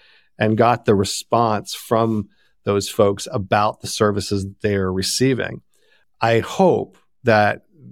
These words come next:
they would share in that feedback that City Relief is different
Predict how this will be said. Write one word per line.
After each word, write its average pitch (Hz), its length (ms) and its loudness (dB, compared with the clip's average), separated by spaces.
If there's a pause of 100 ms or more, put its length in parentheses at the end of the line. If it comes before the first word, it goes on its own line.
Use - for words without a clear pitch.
(160)
they 120 200 6
would 104 420 0 (500)
share 123 580 2
in 110 120 2
that 107 200 -2
feedback 107 540 0
that 107 120 -2
City 120 220 2
Relief 104 320 -2
is 127 320 2
different - 640 -4